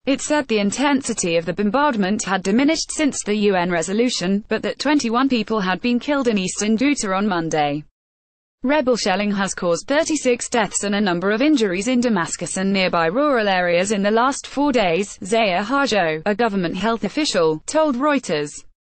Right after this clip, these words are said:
The Deputy Director General of the World Health Organization, Peter Salamov, said the who urgently needed to evacuate seven hundred and fifty medical cases from eastern Ghouta, as well as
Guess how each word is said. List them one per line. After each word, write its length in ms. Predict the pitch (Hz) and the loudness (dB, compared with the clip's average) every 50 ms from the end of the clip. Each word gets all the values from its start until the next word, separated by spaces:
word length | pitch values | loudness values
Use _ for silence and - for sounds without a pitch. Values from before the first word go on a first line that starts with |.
| _ _ _ _ _ _ _ _ _ _ - | _ _ _ _ _ _ _ _ _ _ -2
The 80 | - 247 | 0 0
Deputy 480 | 220 - 311 320 - 349 330 - 285 254 | 2 2 2 0 0 -2 -2 0 0 0
Director 400 | 269 269 269 247 202 - - 165 | 2 2 2 2 0 -2 -4 -6
General 400 | - 208 190 190 190 180 175 175 | -2 -2 -2 0 0 0 0 0
of 80 | 165 | 0
the 100 | - 185 | 0 -2
World 280 | 180 196 202 202 196 196 | 0 0 2 0 0 0
Health 280 | 208 254 294 311 - | 0 0 0 0 0
Organization, 880 | 247 214 196 196 190 175 170 165 175 160 156 - - 170 170 170 165 165 - | 0 0 2 2 0 0 0 0 0 0 0 0 -2 -4 -4 -4 -6 -8 -6
Peter 260 | - 208 185 - 185 | -4 -2 -2 -2 -4
Salamov, 560 | 175 - 240 233 226 226 226 226 208 175 - | -4 -2 0 0 2 2 2 0 0 -2 -4
said 300 | - - - 330 349 302 | -6 -2 0 0 0 2
the 120 | - 262 233 | 0 -2 0
who 220 | 226 226 208 202 | 2 2 2 4
urgently 460 | 190 185 180 175 170 170 143 165 180 | 4 2 2 0 -2 -4 -4 -2 0
needed 340 | 202 247 262 247 196 180 175 | 2 2 2 2 0 -2 -4
to 240 | - - 185 170 196 | -2 -2 -2 0 0
evacuate 640 | 240 - - - - - - 196 160 151 156 - - | 0 0 0 -2 -2 -2 -2 0 0 0 0 -2 -4
seven 300 | - 262 247 240 240 226 | -2 -2 0 0 2 0
hundred 320 | 208 208 208 180 190 175 | 0 0 -2 -4 -4 -6
and 120 | 185 180 | -6 -4
fifty 360 | - 180 160 - - 196 190 196 | -2 -4 -4 -4 -4 -4 -2 0
medical 400 | 220 254 294 285 - - 208 202 | 0 0 0 0 0 -2 -4 -4
cases 580 | - - 202 175 175 - - 180 196 226 - | -2 0 0 0 0 -2 -2 -2 -2 -2 0
from 160 | - 269 269 | 0 0 2
eastern 400 | 294 294 330 - - - 208 208 | 2 2 2 0 0 -2 -2 0
Ghouta, 540 | 185 - 196 180 - - - 160 147 143 147 180 | 0 0 -2 -2 -2 -2 -2 0 0 0 -2 -2
as 160 | 190 180 175 | -4 -2 -2
well 160 | 190 175 165 | -2 0 0
as 220 | 156 151 165 170 | 0 0 -2 -4